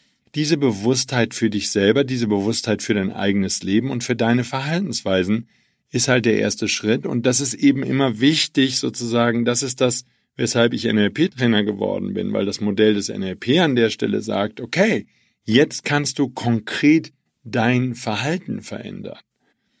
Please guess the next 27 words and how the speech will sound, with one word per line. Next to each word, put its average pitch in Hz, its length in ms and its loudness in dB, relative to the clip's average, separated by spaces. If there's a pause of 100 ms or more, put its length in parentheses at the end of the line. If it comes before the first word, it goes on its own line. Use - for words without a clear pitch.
(160)
Und 117 160 2
damit 135 320 4
würdest 127 360 2
du 127 100 2
auch 110 200 0
zum 110 200 -4
ersten 120 460 0
Mal 107 280 4
dem 95 180 -2
anderen 131 340 2
Menschen, 101 360 0
wenn 95 120 -2
es 101 100 -6
jetzt 92 160 -6
zum 95 140 -4
Beispiel 92 280 -8
um 92 80 -6
eine 92 100 -6
Liebesbeziehung 92 840 -6
geht, 98 260 -2 (400)
eine 113 220 2
Chance 117 540 2
geben, 107 300 4
dass 107 160 2
er 117 180 0
oder 101 160 4
sie 104 380 2